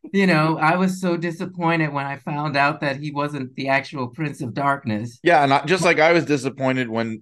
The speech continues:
Speaker 2: I found out that it was Mike Foley who worked there
Speaker 1: Yes.
Speaker 2: and not Mick Foley. Sorry, Mike.
Speaker 1: Yes.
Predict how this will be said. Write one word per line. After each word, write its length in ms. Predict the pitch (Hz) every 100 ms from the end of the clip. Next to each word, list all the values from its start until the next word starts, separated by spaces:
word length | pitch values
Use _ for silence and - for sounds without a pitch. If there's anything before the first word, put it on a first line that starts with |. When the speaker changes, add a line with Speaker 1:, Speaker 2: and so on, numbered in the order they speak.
| 98
Speaker 2:
I 200 | 110 107
found 320 | 117 117 113
out 160 | 110 98
that 160 | 101
it 80 | 98
was 180 | 92 90
Mike 460 | 90 107 131 - -
Foley 500 | - 92 85 82 85
who 140 | 92
worked 300 | 85 87 -
there 300 | - 90 90
Speaker 1:
Yes. 140 | 87 -
Speaker 2:
and 160 | 104
not 220 | 117 110
Mick 360 | 95 107 123 -
Foley. 440 | - 92 87 85
Sorry, 240 | 95 - 208
Mike. 320 | 277 269 190
Speaker 1:
Yes. 140 | 185